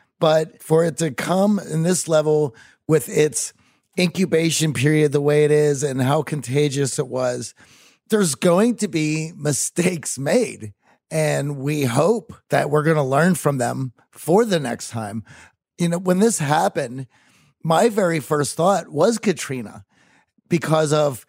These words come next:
here's how our government responded to a disaster that we all knew at some point was going to come, but everyone blew it off. And I used to live in North Carolina,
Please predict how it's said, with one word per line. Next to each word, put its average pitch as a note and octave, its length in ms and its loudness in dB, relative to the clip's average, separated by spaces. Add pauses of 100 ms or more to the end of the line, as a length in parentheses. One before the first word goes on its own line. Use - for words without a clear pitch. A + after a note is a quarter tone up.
(180)
here's F#3+ 420 2
how E3+ 260 4
our E3 320 2
government D#3+ 580 0
responded D3+ 960 0
to D3+ 200 -2
a C3+ 400 -6
disaster C3 920 -2 (480)
that D3+ 400 0 (400)
we F3 160 2
all G3 200 4
knew G#3+ 280 4
at E3 100 2
some E3 260 0
point E3 300 -2
was C#3+ 480 -4 (200)
going D#3 320 -2
to C#3 100 -6
come, D#3 640 -4
but E3 340 2 (420)
everyone D#3+ 640 0
blew D#3+ 260 2
it D3+ 60 0
off. F#3 380 0
And D#3 200 0
I E3+ 100 2
used A#3+ 260 0
to F3+ 60 -4
live E3+ 180 0
in D3+ 60 -2
North D3+ 240 -2
Carolina, C#3+ 720 0